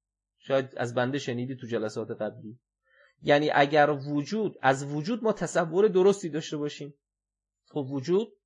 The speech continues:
یک مفهوم بدیهیه. این مفهوم وجود رو درست تحلیل کنیم، درست بفهمیم، می‌بینیم که ح-، بنابر اصالت وجود <clears throat> امکان ندارد وجود باشد، یک موجودی تحقق داشته باشه، وجودی داشته باشیم،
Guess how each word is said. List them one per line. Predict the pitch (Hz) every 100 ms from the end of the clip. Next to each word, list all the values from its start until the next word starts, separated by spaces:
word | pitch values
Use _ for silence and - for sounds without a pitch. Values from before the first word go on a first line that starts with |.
| _ _
یک | 151 156
مفهوم | 143 143 156
بدیهیه. | 147 123 113 113 101 - _ _ _
این | - 285
مفهوم | 226 196 226 262 226 190
وجود | 202 247
رو | 233
درست | 226 214 214
تحلیل | 143 143 139
کنیم، | 135 147 143
درست | 139 147 - 151
بفهمیم، | 156 165 185 254 285 _ _ _ _ _
می‌بینیم | 185 196 220 277 277
که | 240
ح-، | 208 220 254 185
بنابر | 254 262 196 170
اصالت | 156 160 180 151 165 175
وجود | 160 175 254 294 _ _ _ -
<clears throat> | - -
امکان | 185 190 240 262 247
ندارد | 233 185 156 127 135 143
وجود | 170 170 233 202 123 _ _ _ _
باشد، | 139 180 294 311 214 135 - -
یک | - 185
موجودی | 160 151 147 139 190 127 117
تحقق | 139 139 139 185 170
داشته | 131 127 233
باشه، | 240 - 123
وجودی | 127 143 151 180 131 117
داشته | 123 123 220
باشیم، | 277 - 139 107